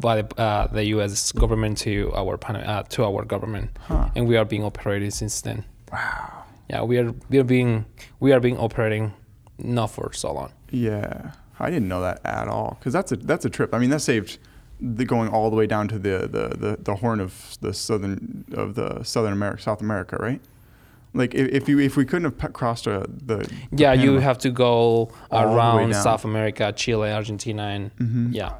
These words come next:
Speaker 2: I wonder if the sea levels rise enough, if it'll make it so there's another just, like, area of landmass that they can just go over.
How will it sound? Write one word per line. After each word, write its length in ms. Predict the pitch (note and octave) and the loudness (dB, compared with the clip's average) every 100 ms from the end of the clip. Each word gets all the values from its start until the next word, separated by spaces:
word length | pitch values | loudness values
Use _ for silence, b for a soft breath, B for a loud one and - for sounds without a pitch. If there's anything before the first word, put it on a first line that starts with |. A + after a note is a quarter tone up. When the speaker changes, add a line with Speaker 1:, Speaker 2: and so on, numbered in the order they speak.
| - | -2
Speaker 2:
I 40 | |
wonder 200 | B2+ F#3 | 2 2
if 80 | G#3+ | 2
the 100 | C#3+ | 0
sea 180 | - B2 | 2 2
levels 300 | C#3 C3+ G#2+ | 2 0 0
rise 280 | F2+ G2+ B2+ | 0 0 0
enough, 300 | D#3+ E3+ - | -2 -2 -2
if 220 | A2 - | -2 2
it'll 160 | G#2 G2+ | 2 2
make 180 | G2+ | 0
it 100 | G2+ - | -2 -2
so 120 | G#2+ | 0
there's 200 | G2 F#2+ | 0 0
another 360 | G2 G2 G2 | 2 2 2
just, 220 | F#2+ G2 - | 0 -4 -6
like, 160 | G#2+ | -8
area 360 | - A2 G#2+ G2 | -2 0 2 0
of 100 | F2+ | -2
landmass 480 | G2 F#2+ G2+ F2 F#2 | -4 -2 -2 -4 -4
that 120 | G#2+ | -6
they 100 | G2+ | -6
can 100 | G2 | -6
just 160 | G2 - | -8 -10
go 140 | - | -8
over. 340 | - A#2 - | -6 -6 -10